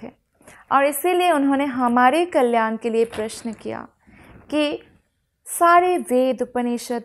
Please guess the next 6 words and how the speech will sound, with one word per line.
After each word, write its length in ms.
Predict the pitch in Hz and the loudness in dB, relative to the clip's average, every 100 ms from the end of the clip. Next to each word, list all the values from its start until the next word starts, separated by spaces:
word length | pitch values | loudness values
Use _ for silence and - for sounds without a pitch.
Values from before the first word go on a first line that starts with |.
| - | -6
पुराणों 420 | 226 214 220 226 | -4 -4 -6 -8
का 200 | 220 220 | -8 -10
सार 560 | 226 - - 220 226 262 | -8 -8 -4 -4 -2 -4
हमें 360 | 262 233 214 196 | -4 -4 -6 -8
बताइए। 560 | 202 - - - - _ _ _ _ _ _ _ _ _ _ - | -10 -10 -10 -12 -18 _ _ _ _ _ _ _ _ _ _ -10
इसीलिए 640 | 226 - 262 233 226 294 | -8 -4 -4 -2 -4 -6